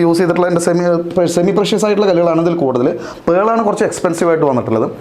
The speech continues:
അതുപോലെ പിങ്ക് ടോർമലിനുണ്ട്, ആ, സ്പിനലും ഉണ്ട്. അത്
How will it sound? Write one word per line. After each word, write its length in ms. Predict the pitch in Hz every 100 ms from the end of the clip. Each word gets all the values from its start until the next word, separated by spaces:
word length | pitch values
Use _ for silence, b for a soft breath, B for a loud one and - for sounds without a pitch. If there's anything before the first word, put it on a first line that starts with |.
| B B -
അതുപോലെ 220 | 139 151
പിങ്ക് 160 | 151 156
ടോർമലിനുണ്ട്, 540 | 170 170 185 196 190 226 - B B B B 151
ആ, 20 | 156 151
സ്പിനലും 340 | 160 147 135 120
ഉണ്ട്. 140 | 113 113 -
അത് 80 | 123